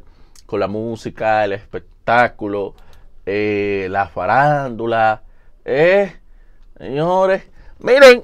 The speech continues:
eh, viendo, viendo muchas cosas que están pasando en lo que es el ámbito de la música, de la farándula, y de inmediato, señores, eh, haciendo contacto con D J Topo, Topo Point, para que nos ponga al día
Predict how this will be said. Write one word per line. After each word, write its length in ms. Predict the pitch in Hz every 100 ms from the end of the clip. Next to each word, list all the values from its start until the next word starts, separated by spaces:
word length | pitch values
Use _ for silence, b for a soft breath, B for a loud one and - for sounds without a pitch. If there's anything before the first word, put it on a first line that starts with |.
| -
eh, 720 | 196 196 196 185 175 175 156 -
viendo, 800 | 139 151 196 202 233 170 117 117 - - - - - b b b
viendo 220 | 131 165
muchas 280 | 214 214 185
cosas 500 | - 170 151 - 98
que 120 | -
están 260 | 110 127 123
pasando 420 | 139 - 123 120
en 60 | 131
lo 100 | 104
que 140 | 95
es 140 | 101 92
el 80 |
ámbito 480 | 98 98 95 - 95
de 120 | 98
la 120 | 90 95
música, 440 | 120 120 - 107
de 60 | 110
la 100 | 113
farándula, 540 | 135 120 101 101 - B B B -
y 300 | 202 170 170 b b -
de 160 | 120
inmediato, 560 | 123 123 113 131 147 156
señores, 420 | 135 147 143 135 -
eh, 300 | 117 113 113
haciendo 560 | 104 - 117 135 151
contacto 840 | 147 113 101 147 139 - - - 107
con 320 | - 110 107 - - -
D 560 | 107 104 143 143 127
J 100 | -
Topo, 520 | 160 139 - - 110 110
Topo 320 | 127 127 -
Point, 520 | - 151 135 107 - B B -
para 220 | 113 120
que 100 | 123
nos 160 | 117 113
ponga 500 | - 147 160 156 143
al 380 | - 120 107 98
día 420 | 139 143 110